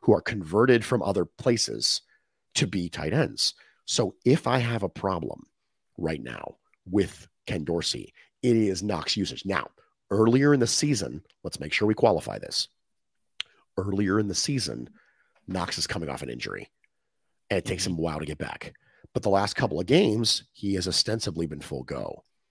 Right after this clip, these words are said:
Speaker 1: So why? So I have not gone back and watched all of Dawson Knox. I have not.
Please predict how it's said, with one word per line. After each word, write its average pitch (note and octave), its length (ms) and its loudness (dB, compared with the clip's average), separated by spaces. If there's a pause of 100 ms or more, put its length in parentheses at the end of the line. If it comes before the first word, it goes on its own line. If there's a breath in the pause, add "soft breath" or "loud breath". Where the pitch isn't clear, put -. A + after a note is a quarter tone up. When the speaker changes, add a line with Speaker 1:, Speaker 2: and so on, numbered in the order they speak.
(460)
Speaker 1:
So D2+ 580 4 (920)
why? C#2+ 640 -2 (1000)
So - 400 2
I G2+ 220 4
have A2+ 320 -2
not F#2 380 0 (120)
gone F2 280 0
back - 480 -4 (400)
and E2+ 180 -4
watched E2 480 2
all E2 180 0
of D#2 100 -4
Dawson C2 320 -4
Knox. - 420 -8 (880)
I G2 60 -2
have F2+ 160 0
not. C2+ 260 -4